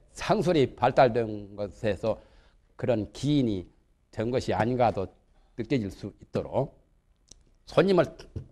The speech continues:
접대를 잘하면은 아마도 떨어뜨리고 가는 게 많겠지요. 뭐. 약재 유학이 만약에 모든 유학들이 유학은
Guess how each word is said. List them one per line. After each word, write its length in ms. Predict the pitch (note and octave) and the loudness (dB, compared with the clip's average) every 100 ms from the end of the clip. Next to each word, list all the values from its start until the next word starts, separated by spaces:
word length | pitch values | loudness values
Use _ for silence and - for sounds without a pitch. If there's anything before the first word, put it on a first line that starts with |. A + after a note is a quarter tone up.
| _ _ - | _ _ 0
접대를 440 | D#3+ - G3+ D#3+ | 2 6 6 6
잘하면은 580 | - E3+ F3+ E3+ D3 B2 - - _ _ _ | 10 12 12 10 4 0 -8 -20 _ _ _
아마도 580 | C3+ E3+ D#3 C#3 A#2+ - _ _ _ _ | 4 8 8 8 4 -4 _ _ _ _
떨어뜨리고 500 | - G#3 - E3+ D3+ | 0 0 4 2 2
가는 300 | - C#3 D3 | 2 2 2
게 240 | C3 A2+ - _ - | 2 0 -4 _ 0
많겠지요. 540 | D3 D#3 C#3+ - E2 | 0 2 -2 -4 -12
뭐. 160 | - - _ _ _ _ _ _ _ _ _ _ - - _ _ _ _ _ | -14 -20 _ _ _ _ _ _ _ _ _ _ -20 -20 _ _ _ _ _
약재 560 | C#3 D3+ - G#3 F3+ D3 | 10 10 10 10 10 4
유학이 520 | D#3 E3+ G3+ D3+ A2+ F#2 - _ | 4 12 12 12 6 2 -12 _
만약에 520 | C#3+ F#3 G3+ F#3+ D#3+ | 12 12 12 12 12
모든 440 | C#3 F3 E3+ D3 - - - | 12 10 10 6 0 -18 -2
유학들이 680 | D3+ F#3+ G3 - C3 F#2 - - _ _ _ _ - | 10 12 12 10 8 6 -2 -18 _ _ _ _ -4
유학은 560 | D#3+ F3+ F3+ D#3 C3+ | 12 12 12 10 6